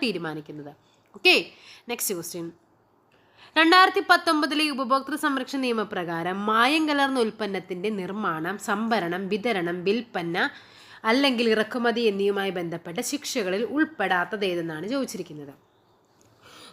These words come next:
ഉപഭോക്താവിന് ഹാനി ഉണ്ടായില്ലെങ്കിൽ ആറ് മാസം വരെ തടവും ഒരു ലക്ഷം രൂപയുമാണ് പിഴ. ഓക്കെ, അത് ശരിയായ പ്രസ്താവനയാണ്.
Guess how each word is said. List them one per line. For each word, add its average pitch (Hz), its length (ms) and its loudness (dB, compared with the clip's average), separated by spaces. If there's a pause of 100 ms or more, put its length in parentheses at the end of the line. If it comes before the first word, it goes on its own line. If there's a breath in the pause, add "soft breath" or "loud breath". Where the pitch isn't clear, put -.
ഉപഭോക്താവിന് 349 800 8
ഹാനി 294 600 8
ഉണ്ടായില്ലെങ്കിൽ 269 1120 2 (140)
ആറ് 240 240 2
മാസം 175 440 -4
വരെ 165 220 -8
തടവും 165 380 -6
ഒരു 185 120 -4
ലക്ഷം 170 300 -8
രൂപയുമാണ് 156 600 -6
പിഴ. 151 180 -8 (420)
ഓക്കെ, 202 320 0 (440 loud breath)
അത് 190 180 -4
ശരിയായ 170 540 -4
പ്രസ്താവനയാണ്. 151 800 -10